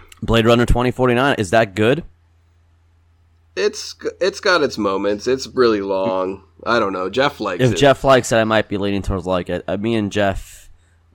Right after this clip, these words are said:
Speaker 1: we're very
Speaker 2: Okay.
Speaker 1: similar in our tastes, and we're also very similar in our
Speaker 2: Well
Speaker 1: dislikes in terms of,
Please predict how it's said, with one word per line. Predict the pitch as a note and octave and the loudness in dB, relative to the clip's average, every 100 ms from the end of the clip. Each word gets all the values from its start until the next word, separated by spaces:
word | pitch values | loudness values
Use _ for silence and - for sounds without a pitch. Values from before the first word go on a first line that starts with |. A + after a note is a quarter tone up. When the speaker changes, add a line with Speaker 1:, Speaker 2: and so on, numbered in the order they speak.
| _ _ | _ _
Speaker 1:
we're | G#2+ A2 | 0 2
very | A2 A2+ G#2+ | 4 4 4
Speaker 2:
Okay. | G#2 | 2
Speaker 1:
similar | G#2 F#2 F2+ F2+ E2 | 0 0 -2 -2 0
in | F#2 | 0
our | F2+ | -2
tastes, | - G2 E2+ E2+ - - | -2 -4 -4 -6 -10 -4
and | G2+ F#2+ | 0 2
we're | G2+ | 4
also | A2 - | 4 2
very | G#2+ A#2+ | 0 0
similar | G#2 B2 A2+ A2 | 0 -2 0 0
in | G2 | 2
our | |
Speaker 2:
Well | F#2+ D#3 D#3 | 2 2 2
Speaker 1:
dislikes | G#2 G2 - G2+ | 2 -2 -4 -10
in | F2 | -6
terms | G2+ G2 F#2 | -4 -4 -4
of, | F2 | -8